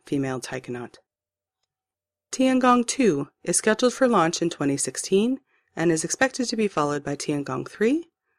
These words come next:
which may become a component of China's first modular space station to be progressively assembled over the twenty twenties. Also still in orbit, and also mission completed, are Genesis one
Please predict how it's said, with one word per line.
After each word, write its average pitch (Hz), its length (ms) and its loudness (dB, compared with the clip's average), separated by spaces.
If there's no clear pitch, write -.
which - 160 -6
may 233 120 4
become 285 300 4
a 262 60 2
component 233 600 -2
of 156 100 -4
China's 165 400 -2
first - 420 -2
modular 156 440 0
space - 280 -2
station 151 500 0
to - 100 -18
be 190 100 6
progressively 220 600 0
assembled 220 560 0
over 151 180 -4
the 180 100 -2
twenty 139 360 -4
twenties. 135 600 -6
Also 190 280 2
still 170 280 2
in 143 100 -4
orbit, 139 480 -8
and 165 200 -2
also 233 280 0
mission 202 300 -2
completed, 190 640 -4
are - 80 0
Genesis 151 520 -4
one 214 380 0